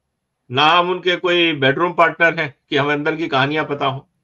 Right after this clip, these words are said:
तो कहने का मतलब है सर कि हाँ, आपकी बात सही है, राजदीप की बात भी बिल्कुल सही हो सकती है, क्योंकि हम लोगों की पहुंच वहां तक नहीं है, कम से कम मेरी तो नहीं है। मैं तो वही बताऊंगा जो सामने दिख रहा है,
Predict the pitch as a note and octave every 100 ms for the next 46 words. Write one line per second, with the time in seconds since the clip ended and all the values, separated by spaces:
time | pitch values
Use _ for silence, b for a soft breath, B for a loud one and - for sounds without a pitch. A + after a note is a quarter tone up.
0 | _ _ _ _ - B3 - - C3+ B2
1 | A3 B3+ G#3+ D3 D#3+ C#3 C3+ - E4+ -
2 | - D#3+ F3+ B2 - D3 E3 - A2+ B2+
3 | C3+ F#3+ D3 G2+ G#2+ C3+ D#3+ F3+ D3+ D3+
4 | E3 D3+ C#3+ E3+ C#3+ D#3+ D3+ B2+ C3 -
5 | D3 C#4 _ _ _ _ _ - B2 F3+
6 | D#3+ A#2 A2+ D#3 G3 G#3 A3 A3 A3 -
7 | C#3+ D#3 D3 B2 A#2 G#2+ - F#2 G2+ C3+
8 | D#3+ B2+ B2+ B2+ F#2+ - _ _ _ _
9 | _ _ _ _ _ _ _ _ _ B2
10 | D#3+ F#3+ D#3 E3 G3+ D3 D3+ E3+ F#3 F3
11 | F#3 - A#2 C3+ D#3 A#2+ A2+ - D#2+ -